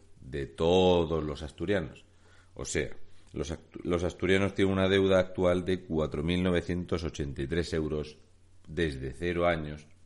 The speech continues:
a ciento treinta años. Esta es la gestión que se ha hecho. Por lo tanto, se ingresa menos, han decidido gastar más. Por eso, después comentaré algo al respecto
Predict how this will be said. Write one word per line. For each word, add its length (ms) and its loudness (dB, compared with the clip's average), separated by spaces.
a 100 -10
ciento 360 -6
treinta 340 -4
años. 320 -6
Esta 220 2
es 60 8
la 100 8
gestión 360 0
que 80 0
se 120 2
ha 40 4
hecho. 220 -8
Por 120 2
lo 140 2
tanto, 340 0
se 200 -4
ingresa 400 0
menos, 500 -2
han 160 -4
decidido 640 -4
gastar 640 -4
más. 240 -18
Por 160 2
eso, 300 0
después 400 0
comentaré 480 0
algo 180 2
al 60 0
respecto 680 -6